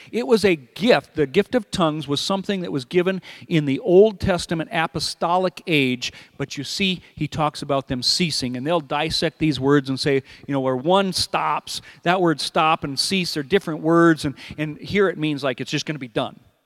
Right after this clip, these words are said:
Well, I, I think, first of all, that's a twisting of, of the Greek there. Second of all,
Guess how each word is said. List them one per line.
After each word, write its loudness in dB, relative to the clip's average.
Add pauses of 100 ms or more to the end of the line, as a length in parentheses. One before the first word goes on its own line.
(2250)
Well, -2
I, -10 (120)
I -8
think, -6
first -4
of -4
all, 0
that's -2
a -8
twisting -4
of, -6
of -4
the -4
Greek 0 (100)
there. -4 (200)
Second -2
of -4
all, 0